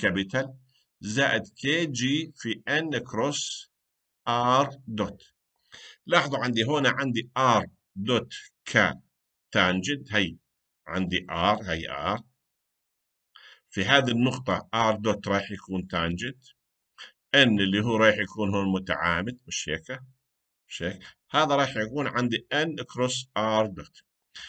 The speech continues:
لاحظ كي إن هي، كي إن هي كي إن، وكي جي رايحة تكون هذه كي جي. لكن يعني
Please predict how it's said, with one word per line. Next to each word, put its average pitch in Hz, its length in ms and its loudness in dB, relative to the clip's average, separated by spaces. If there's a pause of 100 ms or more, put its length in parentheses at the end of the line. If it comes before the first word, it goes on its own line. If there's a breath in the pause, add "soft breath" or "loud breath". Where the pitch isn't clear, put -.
(160 loud breath)
لاحظ 135 480 2
كي 156 140 4
إن 160 320 0
هي، 117 280 2 (120)
كي 80 200 -4
إن 78 160 -12
هي 90 180 -2
كي 82 460 -2
إن، 131 120 -6 (960 loud breath)
وكي 160 480 2
جي 156 280 0
رايحة 135 300 2
تكون 127 320 -4
هذه 113 420 0 (480)
كي 101 440 -4 (280)
جي. 65 280 -16 (840 loud breath)
لكن 131 480 -2 (380)
يعني 85 380 -10